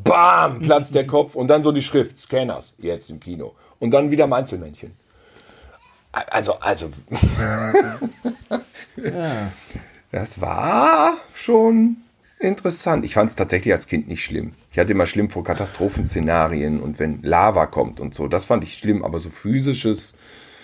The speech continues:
Speaker 1: Gesplatter fand ich irgendwie, ich habe ja auch als Kind den Trailer von Zombie gesehen im,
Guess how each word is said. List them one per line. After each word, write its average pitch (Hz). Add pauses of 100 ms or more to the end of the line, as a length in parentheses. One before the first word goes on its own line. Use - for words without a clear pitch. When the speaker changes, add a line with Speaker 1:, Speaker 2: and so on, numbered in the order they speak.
(580)
Speaker 1:
Gesplatter 110
fand 135
ich 127
irgendwie, 120
ich 113
habe 113
ja 107
auch 104
als 104
Kind 120
den 101
Trailer 107
von 92
Zombie 180
gesehen 82
im, 85